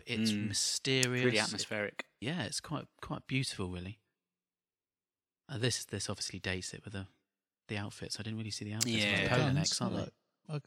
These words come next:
Speaker 3: I've got no issues with the sets or the design work at all. Vincent, yeah, as you say, the eyes.
Speaker 1: Yeah.
Speaker 3: But, you know.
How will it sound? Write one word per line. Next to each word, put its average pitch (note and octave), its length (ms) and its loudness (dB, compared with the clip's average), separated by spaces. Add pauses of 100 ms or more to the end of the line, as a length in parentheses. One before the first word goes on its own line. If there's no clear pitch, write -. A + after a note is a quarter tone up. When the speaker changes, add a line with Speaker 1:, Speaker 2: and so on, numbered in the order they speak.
(180)
Speaker 3:
I've - 100 -6
got B2 160 -2
no C#3+ 200 2
issues B2 300 0
with A#2 100 0
the A2 80 0
sets - 400 2
or A2 60 -2
the G2+ 80 2
design G2+ 360 0
work E2+ 200 -2 (100)
at - 80 -10
all. F2 200 -2 (540)
Vincent, G#2 420 4
yeah, F2 280 0 (260)
as F#2+ 160 -4
you F#2 60 -4
say, F2 200 0
the F2 140 -2
eyes. E2+ 420 -2 (180)
Speaker 1:
Yeah. D3+ 320 -6 (800)
Speaker 3:
But, F#2 240 -2 (2250)
you B2+ 80 2
know. D#2+ 180 -4